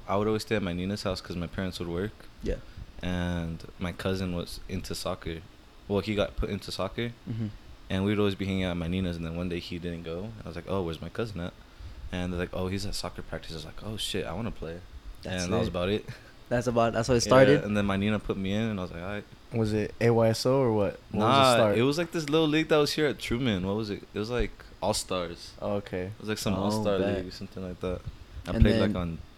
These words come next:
Speaker 1: it's called Chivas.
Speaker 2: Oh, for real? And do you have any homies from that one team that you, like, stuck with?
Speaker 1: Um, that, like, kinda stayed in touch? So,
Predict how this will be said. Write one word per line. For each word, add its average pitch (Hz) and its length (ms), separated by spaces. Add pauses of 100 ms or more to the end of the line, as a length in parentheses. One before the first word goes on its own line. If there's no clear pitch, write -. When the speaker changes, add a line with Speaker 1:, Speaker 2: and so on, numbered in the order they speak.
(200)
Speaker 1:
it's - 160
called - 220
Chivas. - 640
Speaker 2:
Oh, 123 160
for 113 160
real? 143 240 (240)
And 123 100
do 120 60
you 135 80
have 135 140
any 143 120
homies 135 460
from 120 160
that 113 160
one 135 220
team 156 280 (200)
that 123 100
you, 120 160
like, 104 220
stuck 104 200
with? 127 160
Speaker 1:
Um, 107 140 (1500)
that, 101 200
like, 95 140
kinda 113 200
stayed 117 200
in 127 80
touch? - 360
So, 104 420